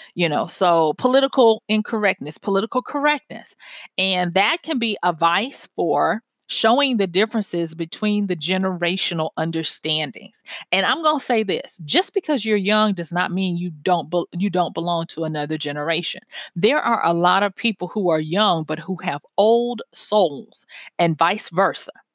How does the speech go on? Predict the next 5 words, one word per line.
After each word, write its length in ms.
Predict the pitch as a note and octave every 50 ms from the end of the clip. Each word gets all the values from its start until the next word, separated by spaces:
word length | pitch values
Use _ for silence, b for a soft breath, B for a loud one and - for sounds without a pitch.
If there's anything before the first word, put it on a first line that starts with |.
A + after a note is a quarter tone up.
| _ B B B B B
So 360 | B - G3+ F#3 F3 D#3 - - -
it 180 | G#3+ A3 -
is 240 | - G3+ F3 F3+ F3+
not 460 | D#3+ E3+ F3+ G3 A3 C4 D4+ D#4+ E4 - _ - _ _ _ -
necessarily 1600 | F3 D#3+ E3+ F#3+ G3+ A3 - - - E3+ E3 - - - - - - - G#3 B3 C4 D4 D4 D4 D4+ D4 D4 D4 D4 D4 C#4+